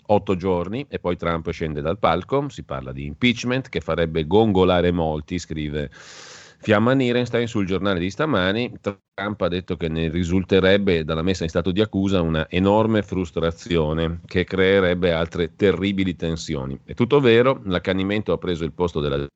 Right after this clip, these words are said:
discussione. La colpevolizzazione, scrive Nierenstein, si è riversata sui settanta milioni che lo hanno votato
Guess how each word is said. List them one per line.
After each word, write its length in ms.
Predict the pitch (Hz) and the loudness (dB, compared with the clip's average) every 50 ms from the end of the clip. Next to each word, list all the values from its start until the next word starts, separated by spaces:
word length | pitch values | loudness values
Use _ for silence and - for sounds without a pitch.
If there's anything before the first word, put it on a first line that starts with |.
| _ _ | _ _
discussione. 680 | _ - - 117 120 - - 92 85 78 78 80 85 80 - - - - - - - - - - _ | _ -12 -6 -6 -6 -4 0 2 4 4 4 2 2 0 -2 -10 -20 -20 -20 -20 -20 -20 -20 -16 _
La 180 | - 92 90 - | 0 0 0 4
colpevolizzazione, 1200 | - 147 143 - - 110 101 101 98 92 104 110 101 127 139 - - 104 98 95 92 95 101 101 98 101 101 - | 4 4 4 6 4 2 4 4 2 2 2 0 -2 -4 -6 -2 0 2 4 4 4 2 0 -2 -2 -6 -10 -12
scrive 320 | - - 95 90 90 104 | -8 -4 -2 0 0 0
Nierenstein, 760 | 113 101 82 76 78 87 92 87 - 110 107 110 113 117 - - | 0 0 0 0 -2 -4 -4 -2 -2 -2 0 0 -2 -2 -6 -8
si 240 | - - 98 92 | -10 -4 2 4
è 240 | 90 87 82 - - _ _ | 4 4 4 2 -2 _ _
riversata 680 | - 87 95 113 117 120 127 127 - 117 101 - 107 95 | -4 -2 0 0 2 0 -2 0 0 0 0 2 -2 -4
sui 160 | - 98 90 | -4 -4 -6
settanta 520 | 82 - 95 - - - 117 117 110 - 87 | -4 -4 -6 -6 -2 -2 -2 -2 -2 -2 -4
milioni 600 | 87 90 95 95 101 101 92 82 80 82 95 98 | -2 -2 -2 0 0 0 0 0 0 -2 -4 -2
che 100 | 98 101 | -2 -2
lo 140 | 87 85 85 | -2 -2 -2
hanno 200 | 90 87 85 80 | -2 -2 -2 -2
votato 600 | 92 104 104 - 76 69 69 69 - 98 98 | -2 -4 -2 -2 -4 -4 -4 -4 -2 -2 -2